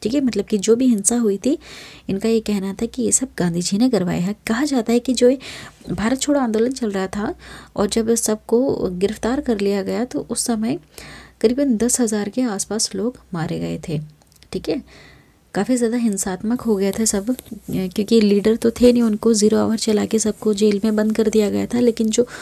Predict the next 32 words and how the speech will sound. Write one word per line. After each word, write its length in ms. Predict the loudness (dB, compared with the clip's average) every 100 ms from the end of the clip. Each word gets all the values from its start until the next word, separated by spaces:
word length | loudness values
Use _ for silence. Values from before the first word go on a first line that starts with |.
| -16 -10 -2
भूमिगत 640 | 2 4 4 4 2 0
जो 200 | 2 2 0 -2
थे, 160 | -4 -6 -18 -10 -2
जो 80 |
सेकंड 340 | 2 2 2 2
लाइन 220 | 2 0
में 140 | 0
लगते 280 | 0 0 -4
हैं, 220 | -2 -4 -6 _ _ -2
है 60 |
ना, 220 | 0 -2 -4 -18 -20 -20 -8
जिसे 400 | -6 0 0 2
हम 100 | 0
कहते 300 | -2 -4 -4
हैं 200 | -4 -6 -8 -14 -10 -4
कांग्रेस 520 | -4 0 0 0 -2 -6 _ _ _ _ _ _ _ _ _ _ _ _ _ _ _ _ _ -2
सोशलिस्ट 760 | 2 4 6 4 4 -2 -6 -18 -12 -4
पार्टी, 400 | -4 -2 -6 -6
ठीक 160 | -4 0
है, 200 | 0 0 -8
वो 280 | 0 2 2
अब 280 | 0 -2 -4 -2
क्या 140 | 0
कर 140 | 2 0
रहे 80 |
थे 120 | 0 0
उस 120 | 0
समय, 260 | -2 -2
उसका 240 | -4 -4 -4
नेतृत्व 500 | -2 -2 -4 0 0
कर 180 | 0 -2
रहे 200 | -2